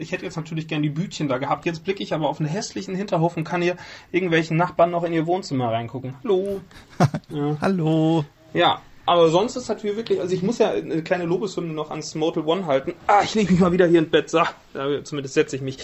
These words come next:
Speaker 1: Äh, es ist wirklich ein, ein gutes Hotel, also für einen guten Kurs kriegst du hier echt was geboten. Ich bin da, äh, Fan von.
Speaker 2: Du hast aber noch nicht gefrühstückt, das wird erst jetzt morgen kommen, oder warst du beim letzten Teil vom Kurs auch schon da?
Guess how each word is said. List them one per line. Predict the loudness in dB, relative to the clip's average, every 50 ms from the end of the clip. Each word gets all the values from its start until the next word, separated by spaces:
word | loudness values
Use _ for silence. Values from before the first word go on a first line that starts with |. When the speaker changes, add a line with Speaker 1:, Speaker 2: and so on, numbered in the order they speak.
| -12 -12 -12 -12 -12 -6 4 8
Speaker 1:
Äh, | 10 10 12 10 10 8
es | 6 2
ist | 2 0
wirklich | 0 0 0 0 0
ein, | 0 0
ein | -2 -2 -2 -4 -4
gutes | -4 -4 -4 -2 -2 -2 0
Hotel, | 0 0 2 2 0 2 2
also | 0 -2 -2
für | 0 0
einen | 0 0 0
guten | -2 -4 -4 -2 -4 -6
Kurs | -6 -2 0 0 0 0 -2
kriegst | -4 -4 -4 -4 -2 0
du |
hier | 2 2 2
echt | 0 -2 -2
was | -2 -2 0 0
geboten. | -2 -2 0 -2 -2 -2 -2 -4
Ich | -6 -6 -4 -2
bin | -2 0 0
da, | 2 2 2 4 4
äh, | 4 4 4
Fan | 4 0 -2 -2
von. | -2 -2 -4 -4 -6 -10 -16 _ _ _ _ _ _ 2
Speaker 2:
Du | 4
hast | 4 6
aber | 6 6
noch | 6 6
nicht | 4 2 0
gefrühstückt, | -4 -4 -2 0 0 0 0 -2 -2 -2
das | -2 -2 -2
wird | -2 0
erst | 0 0 0
jetzt | -2 -2 0
morgen | 2 2 2 2 0
kommen, | 0 0 2 4
oder | 4 4 4
warst | 4 2 2 2
du | 2
beim | 4 4 4
letzten | 4 4 2 0 -4 -4 -2 -2 0 -2 -4 -6 -10 _ _ -4
Teil | 2 4 4 4 4
vom | 4 0 -2 -2
Kurs | -2 -2 -2 -2 -2
auch | -2 -2 -2 -2
schon | 0 0 2
da? | 2 2 2 0